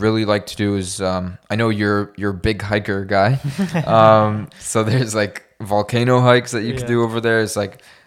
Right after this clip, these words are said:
Speaker 1: um, I've seen so many pictures where it's like, you, you, it's like a overnight hike. You'd probably love this, you know, it's like taking hiking to
Speaker 2: Over.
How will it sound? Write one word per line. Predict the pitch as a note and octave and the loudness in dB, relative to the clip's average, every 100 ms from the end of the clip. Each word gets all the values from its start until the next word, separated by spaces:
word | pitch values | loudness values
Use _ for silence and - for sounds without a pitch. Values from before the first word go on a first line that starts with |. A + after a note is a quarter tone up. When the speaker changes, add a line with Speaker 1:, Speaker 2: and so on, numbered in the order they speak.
| _ | _
Speaker 1:
um, | - G2+ G2 G2 G2 - _ _ | -2 0 0 -2 -8 -14 _ _
I've | G#2+ G#2 | -2 0
seen | - A#2+ | -2 -4
so | G#2+ A#2+ | 0 0
many | A#2 | 0
pictures | G#2 A#2 - G#2 F#2+ | -2 -4 -4 -8 -6
where | G2+ E2 | -6 -6
it's | F2 - | -6 -6
like, | F2+ - - _ | -6 -6 -20 _
you, | - A2 G#2+ F#2+ | -6 -6 -6 -10
you, | G#2+ F#2+ | -12 -12
it's | - G#2+ | -14 -4
like | G#2+ G2 | -4 -2
a | G2 | -2
overnight | - A#2+ A2+ G#2+ G2+ | 0 -2 0 -2 -2
hike. | G2+ F2 - _ _ - - | -4 -4 -8 _ _ -20 -14
You'd | - - | -12 2
probably | A2 G#2 G2 | 2 2 -4
love | G2 G#2+ F#2 | 0 0 -2
this, | F2+ - | -8 -8
you | F#2+ | -6
know, | F#2 | -4
it's | F#2+ F2+ | -4 -6
like | F2 - - | -8 -8 -8
taking | - F#2+ G2+ | -8 -6 -4
hiking | G#2 G#2 - | 0 0 -2
to | |
Speaker 2:
Over. | G#2 | -4